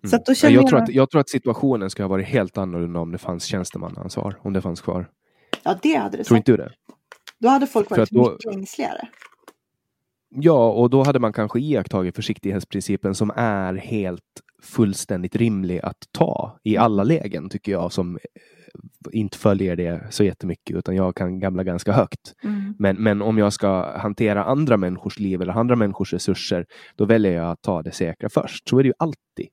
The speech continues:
Speaker 1: i någon sjukvård, inom polis eller militär.
Speaker 2: Ja, nej, alltså, jag vet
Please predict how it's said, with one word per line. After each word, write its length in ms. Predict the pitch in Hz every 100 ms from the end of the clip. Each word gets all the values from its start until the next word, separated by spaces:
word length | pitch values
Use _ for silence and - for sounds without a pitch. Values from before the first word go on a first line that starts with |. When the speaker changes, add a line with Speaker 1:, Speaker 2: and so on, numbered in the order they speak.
| _
Speaker 1:
i 160 | 104 98
någon 160 | 95
sjukvård, 840 | 90 - 92 92 107 92 87 90 90
inom 240 | 90 87 -
polis 580 | 104 95 95 95 - 92
eller 140 | 90
militär. 600 | 90 92 - 95 90 90 - - _ _ _ _ _ _ _ _ _ _ _ _ _ _ - - - - _ -
Speaker 2:
Ja, 300 | 240 226 254 277 233
nej, 180 | 269 285
alltså, 140 | 294
jag 80 |
vet 60 | 285